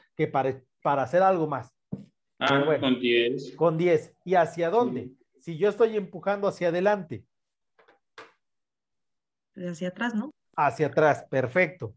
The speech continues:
Speaker 1: Si yo los empujara con cincuenta kilogramos a la mano derecha, ¿hacia dónde tendrían que aplicar fuerza ustedes para no caerse?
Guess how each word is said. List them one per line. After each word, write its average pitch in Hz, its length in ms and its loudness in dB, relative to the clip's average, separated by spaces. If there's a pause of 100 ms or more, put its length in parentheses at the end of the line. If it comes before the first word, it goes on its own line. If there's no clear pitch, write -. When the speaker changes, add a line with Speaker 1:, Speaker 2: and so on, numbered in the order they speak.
(440)
Speaker 1:
Si - 200 -8
yo 214 160 4
los 233 200 2
empujara 202 600 -2
con 175 220 -6
cincuenta 190 520 0
kilogramos 185 640 0
a 160 60 -2
la 160 180 -2
mano 185 320 -2
derecha, 175 560 -2 (400)
¿hacia 151 280 0
dónde 196 260 4
tendrían 180 420 2
que 185 120 2
aplicar 180 460 0
fuerza 185 300 -4
ustedes 190 520 -4
para 135 200 -4
no 170 220 -4
caerse? 190 680 2